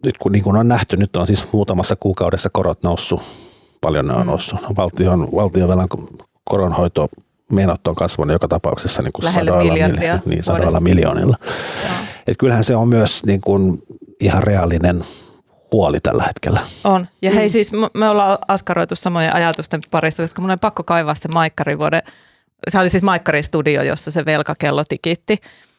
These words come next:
Speaker 2: Niin siinä velkakellossa oli, tässä on kuvan kaappaus, Jussi Kärki seisoo tän, tota, screenin vieressä, yhdeksänkymmentäkuusi miljardia. Yhdeksänkymmentäkuusi pilkku yksi on tuo luku, ja nyt tänäänhän se on satakolkyt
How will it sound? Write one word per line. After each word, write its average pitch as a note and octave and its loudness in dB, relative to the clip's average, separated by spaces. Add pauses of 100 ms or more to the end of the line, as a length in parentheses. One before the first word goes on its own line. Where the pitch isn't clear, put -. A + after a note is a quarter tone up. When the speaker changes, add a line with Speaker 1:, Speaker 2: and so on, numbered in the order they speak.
(120)
Speaker 2:
Niin F3 0
siinä F3+ 2
velkakellossa E3+ 0
oli, D#3+ 2 (100)
tässä D#3+ 0
on - 0 (200)
kuvan F3 0
kaappaus, D3+ -2
Jussi E3 -4
Kärki D#3 -2
seisoo D3 -2 (180)
tän, C#3+ -4
tota, C#3+ -4 (400)
screenin D3+ -2
vieressä, D3+ 0 (360)
yhdeksänkymmentäkuusi G3 2
miljardia. D3+ 0 (360)
Yhdeksänkymmentäkuusi - -4
pilkku E3 -2
yksi D#3+ -2
on D3 -4
tuo D3 0
luku, - -4
ja D#3+ 2
nyt D3+ -6
tänäänhän D#3+ -2
se F3+ 0
on F3+ -4 (220)
satakolkyt - -6